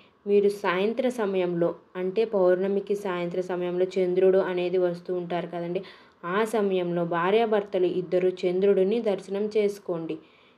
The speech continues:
ఇలా చంద్రుడికి ఇద్దరు నమస్కారం చేసుకున్న దానివల్ల భార్యాభర్తకు ఉన్న గొడవలు కానీ,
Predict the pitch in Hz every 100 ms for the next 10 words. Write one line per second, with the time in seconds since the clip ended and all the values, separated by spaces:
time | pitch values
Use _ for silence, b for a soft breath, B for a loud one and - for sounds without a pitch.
0 | _ 208 214 208 196 190 208 220 220 214
1 | 190 170 202 208 214 185 185 185 202 202
2 | 202 196 190 185 185 185 180 175 175 175
3 | 170 175 175 B B _ 180 175 208 220
4 | 214 202 196 190 180 180 180 175 - b
5 | _ _ 175 175 208 220 214 185 180